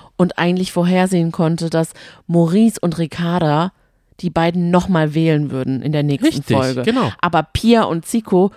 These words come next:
Speaker 1: höchstwahrscheinlich nicht Vanessa und Alex wählen
Speaker 2: Sondern
Speaker 1: würden. Ich hab das nicht verstanden. Da, also,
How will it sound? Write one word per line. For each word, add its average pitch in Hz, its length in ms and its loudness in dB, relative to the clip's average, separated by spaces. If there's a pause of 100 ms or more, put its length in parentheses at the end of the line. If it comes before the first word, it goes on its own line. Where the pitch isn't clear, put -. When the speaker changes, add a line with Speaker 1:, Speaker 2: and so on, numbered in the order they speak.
(140)
Speaker 1:
höchstwahrscheinlich 196 920 0
nicht 226 560 2 (600)
Vanessa 151 600 0
und 143 540 0
Alex 131 440 -8
wählen 139 160 -6
Speaker 2:
Sondern 127 360 -2
Speaker 1:
würden. 147 220 -2
Ich - 220 -8
hab - 140 -14
das - 180 -6
nicht 208 180 2
verstanden. 220 400 0 (360)
Da, 190 240 0 (460)
also, 151 340 -8